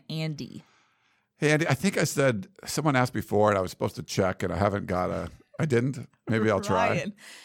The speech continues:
Speaker 2: Uh,
Speaker 1: I've heard good things. I have not heard any numbers, so
Speaker 2: Yeah.
Speaker 1: I'm hesitant to say anything for sure, but I know that U S C at least felt good about where they were at.
Speaker 2: The problem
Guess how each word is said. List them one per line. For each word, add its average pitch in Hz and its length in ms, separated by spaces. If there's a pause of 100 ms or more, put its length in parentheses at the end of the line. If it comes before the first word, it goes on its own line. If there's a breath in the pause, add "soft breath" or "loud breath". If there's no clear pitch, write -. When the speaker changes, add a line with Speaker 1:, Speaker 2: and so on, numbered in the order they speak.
(200 loud breath)
Speaker 2:
Uh, 92 400 (120)
Speaker 1:
I've 233 120
heard 330 220
good 254 220
things. 285 580 (120)
I 190 400
have 190 160
not 190 280
heard 214 140
any 180 220
numbers, 165 720 (140)
so - 280
Speaker 2:
Yeah. 175 140
Speaker 1:
I'm 170 80
hesitant 170 400
to 156 100
say 156 380
anything 160 340
for 156 180
sure, 165 380
but 170 180
I 156 300
know 185 160
that 220 140
U 196 120
S 196 100
C 180 120
at 170 60
least 175 360
felt 160 300
good 156 220
about 143 180
where 143 140
they 143 120
were 143 100
at. 64 200 (440 soft breath)
Speaker 2:
The 123 100
problem 131 720